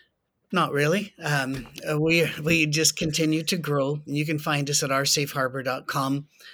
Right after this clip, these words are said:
uh, and learn about us there. But this week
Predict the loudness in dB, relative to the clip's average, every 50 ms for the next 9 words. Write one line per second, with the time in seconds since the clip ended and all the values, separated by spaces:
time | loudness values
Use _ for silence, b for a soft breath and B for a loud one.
0 | B B B B B -8 -6 -6 -6 -6 -8 -12 -12 -6 -4 -2 -2 0 0 0
1 | 0 0 0 0 -2 -2 -4 -2 -2 -2 -2 -2 0 0 -2 0 0 -2 -6 -8
2 | _ -16 -8 -4 -4 -4 -4 -6 -10 -12 -12 -12 -6 -2 0 2 2 2 2 0
3 | 0 0 -2